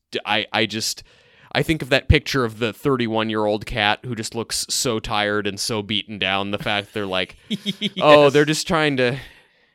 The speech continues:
Speaker 1: trade on our fond memories of Pulp Fiction to get us to
Speaker 2: <laughs>
Speaker 1: get a credit card," and they're, and
Speaker 2: Yeah.
Speaker 1: then that also loops in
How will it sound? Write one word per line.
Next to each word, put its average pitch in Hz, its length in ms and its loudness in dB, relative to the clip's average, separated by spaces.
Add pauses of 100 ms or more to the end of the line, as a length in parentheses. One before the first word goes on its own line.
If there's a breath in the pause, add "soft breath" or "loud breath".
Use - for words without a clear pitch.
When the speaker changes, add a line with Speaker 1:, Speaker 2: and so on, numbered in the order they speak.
Speaker 1:
trade 143 280 2
on 131 140 0
our 120 100 -2
fond 131 300 -2
memories 117 460 -4
of - 420 -16
Pulp 113 240 -8
Fiction 107 520 -10
to 98 160 -8 (180)
get 107 180 -8
us 101 120 -8
to 101 240 -6
Speaker 2:
<laughs> - 180 -12
Speaker 1:
get 107 160 -4
a - 20 -6
credit 107 380 -6
card," 98 440 -6
and 104 300 -6
they're, 101 260 -4
and 120 140 0
Speaker 2:
Yeah. 87 80 -4
Speaker 1:
then 113 200 -4
that 113 180 -6
also 117 340 -4
loops 110 380 -8
in 101 400 -8